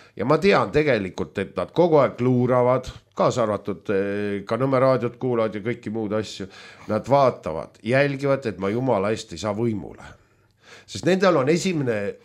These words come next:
reegel, ingel ei tohi valitseda. Nemad kontrollivad ingleid. Nii et kui see tavaline inimene, kes läheb kirikusse ja räägib, et inglid juhivad,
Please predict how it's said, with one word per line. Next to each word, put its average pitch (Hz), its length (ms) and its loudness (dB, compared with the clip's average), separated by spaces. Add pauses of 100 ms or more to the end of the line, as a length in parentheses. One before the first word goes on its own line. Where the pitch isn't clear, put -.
reegel, 120 460 -2 (260)
ingel 135 460 -2
ei 117 140 0
tohi 113 280 -2
valitseda. - 540 -6 (720)
Nemad 120 320 -2
kontrollivad 98 640 -4
ingleid. - 540 -10 (1600)
Nii 127 80 0
et 127 100 -6
kui 135 100 -4
see 127 140 -8
tavaline 147 480 0
inimene, 107 320 -2
kes 87 180 -10
läheb 120 220 -4
kirikusse 139 680 -2 (380)
ja 113 200 2
räägib, 113 300 2
et 101 100 -10
inglid 131 380 -2
juhivad, 110 640 -4